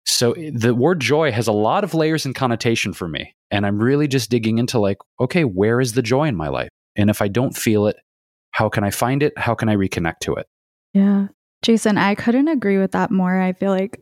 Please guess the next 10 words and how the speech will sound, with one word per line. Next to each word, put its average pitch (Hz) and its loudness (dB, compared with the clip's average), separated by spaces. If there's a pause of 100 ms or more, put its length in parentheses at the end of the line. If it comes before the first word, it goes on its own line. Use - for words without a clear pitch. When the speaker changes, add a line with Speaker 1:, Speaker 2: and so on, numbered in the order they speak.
Speaker 2:
I'm, 190 0
uh, 156 0 (260)
smiling 208 0
so 208 0
much 190 -2
as 196 -2
you're 185 0
describing 196 0
that, 226 -2
because 190 0